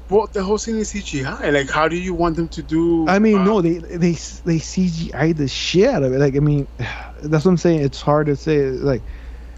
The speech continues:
Speaker 2: it's more
Speaker 1: So you
Speaker 2: animation than, than the
Speaker 1: I'm trying to understand, like, 'cause the,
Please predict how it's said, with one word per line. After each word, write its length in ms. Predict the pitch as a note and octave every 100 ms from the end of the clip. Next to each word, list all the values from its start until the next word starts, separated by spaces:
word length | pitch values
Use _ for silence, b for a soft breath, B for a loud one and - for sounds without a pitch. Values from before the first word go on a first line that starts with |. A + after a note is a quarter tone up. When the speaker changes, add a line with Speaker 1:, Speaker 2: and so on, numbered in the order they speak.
| B - - - - - - - - - - - - - - -
Speaker 2:
it's 220 | C#3+ -
more 140 | D#3+
Speaker 1:
So 100 | F#3
you 60 | F3
Speaker 2:
animation 800 | F3 F#3+ F3+ F3+ F3+ - F#3+ F3+
than, 420 | E3 D#3 D3 -
than 240 | C#3+ C3+
the 260 | B2+ B2 A2+ - B B B B B B - - - - - - - - -
Speaker 1:
I'm 120 | D3+
trying 180 | F#3+ F#3+
to 60 |
understand, 320 | F3 D#3+ E3 D3
like, 100 | C3
'cause 160 | C#3
the, 300 | D#3 D3 F3